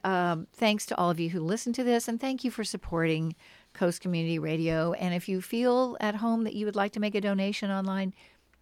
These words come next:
please do. We will, uh, we will re-, re-,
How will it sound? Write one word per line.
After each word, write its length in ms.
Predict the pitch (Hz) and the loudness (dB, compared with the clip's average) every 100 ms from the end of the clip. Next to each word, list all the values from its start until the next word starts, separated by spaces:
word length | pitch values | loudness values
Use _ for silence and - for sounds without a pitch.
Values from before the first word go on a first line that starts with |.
| _ _ _ _ - - | _ _ _ _ -20 -6
please 300 | 220 196 - | 0 0 0
do. 200 | 156 147 | -4 -4
We 200 | 160 156 | -2 -2
will, 420 | 165 175 175 165 - - - - | 0 2 2 0 -10 -20 -20 -4
uh, 320 | 160 151 151 151 - | -2 0 -2 -6 -4
we 160 | 165 | -4
will 400 | 147 160 165 165 | 0 0 2 0
re-, 200 | 170 165 208 | -2 -4 -6
re-, 380 | 156 151 160 | -6 -4 -6